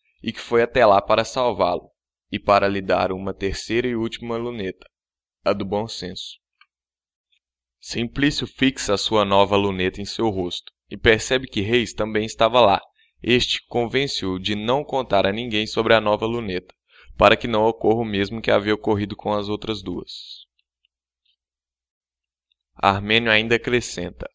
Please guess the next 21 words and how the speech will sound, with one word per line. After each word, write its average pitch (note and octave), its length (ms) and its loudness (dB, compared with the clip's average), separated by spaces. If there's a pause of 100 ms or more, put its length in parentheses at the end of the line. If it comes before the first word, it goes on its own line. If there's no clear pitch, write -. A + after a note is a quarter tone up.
(420)
A G#2+ 60 4
imperfeição B2+ 760 0
e D3+ 60 -2
a C#3+ 60 0
contingência G#2 840 -4
da G2 140 4
humanidade F#2 680 4
são G2+ 260 -2
as G2+ 160 -2
únicas A#2+ 340 -2
ideias F#2+ 440 2
que - 100 -10
podem F#2+ 380 -2
fundamentar G2+ 680 -4
um G2+ 120 -6
juízo G2+ 320 -6
certo F#2+ 440 0
sobre G#2 300 -6
todos F#2+ 320 -4
os G#2+ 200 -8
homens. F2+ 440 -10